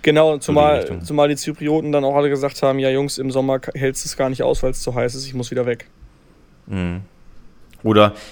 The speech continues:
Speaker 2: ja gut, viele gehen ja auch nach Zypern und sagen sich, eigentlich will ich ja sowieso viel reisen. Das heißt, ich bin halt meine, was muss man, drei Monate in Zypern sein im Jahr?
Speaker 1: Genau, pass auf, die Regel, ne,
Speaker 2: Ähm.
Speaker 1: zwei Monate. Also du hast, äh, zwei Monate, die du in Zypern sein musst.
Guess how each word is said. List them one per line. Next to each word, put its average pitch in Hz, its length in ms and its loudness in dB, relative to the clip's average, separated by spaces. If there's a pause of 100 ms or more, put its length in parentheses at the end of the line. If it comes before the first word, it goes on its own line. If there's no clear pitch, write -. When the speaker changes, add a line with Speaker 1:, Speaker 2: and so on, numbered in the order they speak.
Speaker 2:
ja 110 60 2
gut, 120 180 0
viele 131 460 0 (400)
gehen 110 240 -2
ja 113 80 0
auch 101 240 0
nach 101 180 -4
Zypern 107 600 -4
und 95 140 -4
sagen 92 280 2
sich, 92 340 -8
eigentlich 101 440 -2
will 95 100 -2
ich 87 80 -8
ja 90 120 -2
sowieso 87 500 -4 (240)
viel 107 260 -2
reisen. 90 460 -2
Das - 160 -10
heißt, 90 240 -2
ich - 60 -20
bin 92 160 -4
halt 85 120 -6
meine, 87 320 -4
was - 160 -10
muss - 140 -10
man, 107 140 -6
drei 101 180 -2
Monate 113 340 -4
in 107 80 -8
Zypern 110 300 -6
sein 104 200 -2
im 101 60 -4
Jahr? 101 220 -4
Speaker 1:
Genau, 139 280 4
pass 135 140 -4
auf, 139 120 0
die 143 100 -2
Regel, 156 280 2
ne, 92 120 0
Speaker 2:
Ähm. 87 60 -2
Speaker 1:
zwei 147 180 -2
Monate. 175 400 -2
Also 139 140 -2
du 139 80 2
hast, - 260 -6
äh, 135 320 2
zwei 139 400 0
Monate, 165 520 0
die 143 120 -8
du 139 100 -4
in 143 140 -4
Zypern 180 400 -2
sein 165 240 2
musst. 185 320 -6